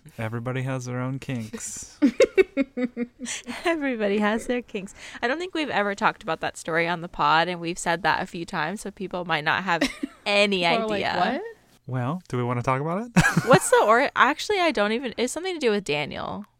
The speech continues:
Speaker 2: What's the
Speaker 1: Yeah,
Speaker 2: origin?
Speaker 1: Da-, I
Speaker 3: Daniel said it, right?
Speaker 1: Daniel said it, but he didn't s-, he didn't mean it in the way that it came out, but I can't remember what you guys were talking about. <laughs>
Speaker 2: Dang it.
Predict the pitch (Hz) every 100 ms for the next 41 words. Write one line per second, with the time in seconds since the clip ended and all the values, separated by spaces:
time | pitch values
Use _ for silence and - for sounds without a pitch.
0 | - 254 - 196 190 131 143 - 139 302
1 | 269 - 196 170 165 180 220 147 151 175
2 | 175 - 143 131 117 120 139 139 139 131
3 | - - - 165 170 190 151 135 147 151
4 | 139 127 131 131 127 127 123 120 110 -
5 | 120 117 117 113 117 - 147 139 127 123
6 | 123 120 123 123 117 110 117 123 117 117
7 | 113 110 110 117 127 - - 339 302 -
8 | - - _ - - - - - _ _
9 | 226 233 - 202 214